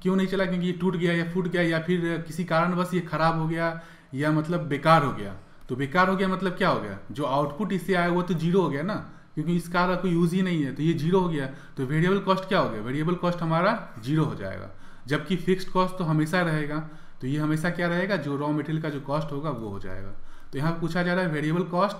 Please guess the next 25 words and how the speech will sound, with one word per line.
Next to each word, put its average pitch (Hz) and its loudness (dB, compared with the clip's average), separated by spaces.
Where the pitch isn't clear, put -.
आउटपुट 147 -2
अगर 135 -2
ज़ीरो 147 0
है 175 4
तो 175 -2
क्या 175 0
होगा, 185 0
तो 185 -4
ये 143 -2
हो 135 -2
जाएगा 131 -2
ज़ीरो। 151 -4
Option 170 -4
टू 123 -4
is 110 -6
the 170 -4
correct 101 -6
answer। 92 -8
नेक्स्ट 196 0
है 208 4
हमारा 208 4
क्वेश्चन 170 -2
नंबर 180 2
ट्वेंटी 147 -2
फ़ाइव, 104 -4